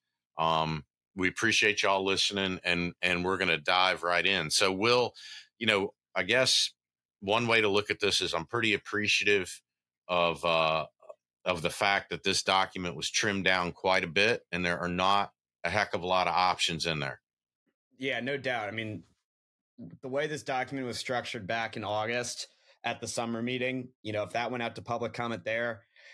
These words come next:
Speaker 2: we would have had a lot more options to wade through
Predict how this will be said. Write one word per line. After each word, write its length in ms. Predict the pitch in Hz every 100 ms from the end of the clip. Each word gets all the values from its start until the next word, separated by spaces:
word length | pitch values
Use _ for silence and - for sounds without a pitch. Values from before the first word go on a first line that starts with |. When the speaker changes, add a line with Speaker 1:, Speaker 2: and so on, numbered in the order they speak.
| - _ _ _ _ _
Speaker 2:
we 140 | 139 147
would 120 | 131
have 220 | 123 113
had 160 | 110 - -
a 60 | 113
lot 360 | 110 120 127
more 280 | 127 127 120
options 800 | 101 107 107 - 123 123 117 - - -
to 100 | 107
wade 380 | 98 107 107 85
through 440 | 113 123 139 139